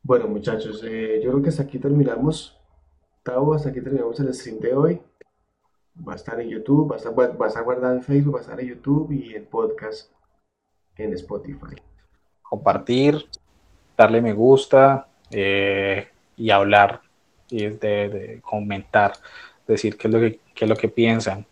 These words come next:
Speaker 2: Es importante para nosotros saber qué es lo que piensan, porque de alguna otra forma, con base en eso, nosotros podemos seguir generando contenido y en el próximo, en el próximo live respondiendo. La idea,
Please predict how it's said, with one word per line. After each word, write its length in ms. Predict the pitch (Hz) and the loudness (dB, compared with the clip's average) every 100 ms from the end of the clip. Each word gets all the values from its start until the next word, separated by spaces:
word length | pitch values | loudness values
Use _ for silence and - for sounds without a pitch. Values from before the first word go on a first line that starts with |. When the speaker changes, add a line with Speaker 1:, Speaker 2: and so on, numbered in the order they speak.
| _ | _
Speaker 2:
Es 140 | 113 117 | -8 -4
importante 480 | 117 120 117 101 101 | -2 -2 0 -4 0
para 180 | 120 | 2
nosotros 320 | 113 104 101 113 | 2 0 0 4
saber 180 | 113 | 4
qué 80 | - | 4
es 20 | |
lo 80 | 113 | 0
que 120 | 117 | 0
piensan, 280 | 107 110 135 | -2 -2 -2
porque 220 | 139 - | -2 0
de 60 | 104 | -2
alguna 160 | - 101 | -2 -6
otra 120 | 113 | -2
forma, 240 | 117 120 | -2 -2
con 180 | - 104 | -4 -2
base 260 | 101 95 107 | 0 0 -2
en 60 | |
eso, 140 | 117 120 | -4 -2
nosotros 380 | 107 - 98 | -4 -4 -8
podemos 320 | - 104 98 - | -4 -6 -4 -2
seguir 320 | 110 101 98 - - - | -2 -2 -8 -10 -18 -10
generando 440 | - 107 110 123 | -2 2 4 4
contenido 600 | 143 156 143 117 117 143 - _ - | 4 4 4 4 2 0 -4 _ -4
y 80 | 120 | 0
en 100 | 110 | 2
el 100 | 104 | 0
próximo, 560 | - 110 98 117 139 117 | 2 0 2 -2 0 0
en 80 | 110 | -2
el 80 | |
próximo 380 | 101 92 - 127 | -4 -6 -4 0
live 220 | 113 110 120 | 4 4 4
respondiendo. 680 | 120 - 110 104 139 127 - _ _ _ | 2 2 0 2 2 2 -4 _ _ _
La 120 | 110 | -4
idea, 380 | 104 110 110 147 | -2 0 -2 -2